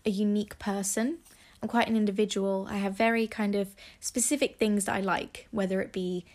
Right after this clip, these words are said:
through, probably especially through my fashion, but as well through, like,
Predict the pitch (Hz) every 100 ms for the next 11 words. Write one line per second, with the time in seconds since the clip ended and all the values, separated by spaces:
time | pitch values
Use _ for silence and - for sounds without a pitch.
0 | - - _ 202 180 175 180 - 294 294
1 | 233 208 - 269 269 196 175 185 175 180
2 | 185 196 190 202 185 185 - - - 214
3 | 208 202 190 190 180 180 180 - -